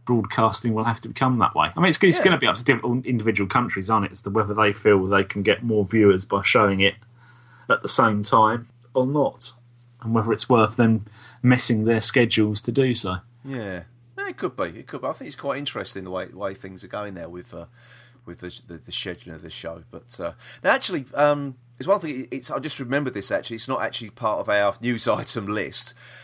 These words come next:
Speaker 2: Um, but there's been a few articles recent on various, um, various sites. Well, there's one on Den of Geek, and there's another one on, uh, What Culture.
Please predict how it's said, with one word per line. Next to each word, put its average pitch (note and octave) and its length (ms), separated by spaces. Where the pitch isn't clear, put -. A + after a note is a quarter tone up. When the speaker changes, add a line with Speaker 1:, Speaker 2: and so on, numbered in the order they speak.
Speaker 2:
Um, C3+ 420
but F#3+ 80
there's F#3 120
been F#4 140
a G#4+ 60
few C#4 240
articles G#3 800
recent G#2 320
on G#2+ 40
various, A#2 580
um, G2 400
various G#2+ 300
sites. G2 340
Well, A#2 100
there's G#2 80
one D#3 120
on C3+ 100
Den B2 180
of A2 140
Geek, A2 240
and G2+ 100
there's G2+ 180
another A2 220
one G2 400
on, F#2+ 320
uh, F#2+ 140
What G2 260
Culture. G2 580